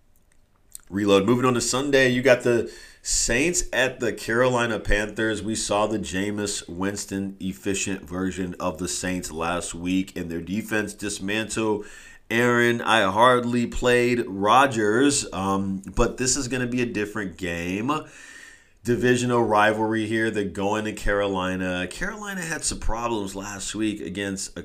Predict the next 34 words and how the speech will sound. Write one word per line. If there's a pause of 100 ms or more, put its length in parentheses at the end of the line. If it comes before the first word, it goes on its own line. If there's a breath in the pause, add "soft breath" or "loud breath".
(140)
rookie,
Zach
Wilson, (400 loud breath)
in
his
first
N
F
L
game.
So (480 loud breath)
I'm
not
sure
if
this
defense
will
be
able
to
hold
Jameis
Winston
and
company
this
week.
I
like
Kamara
this
week,
though.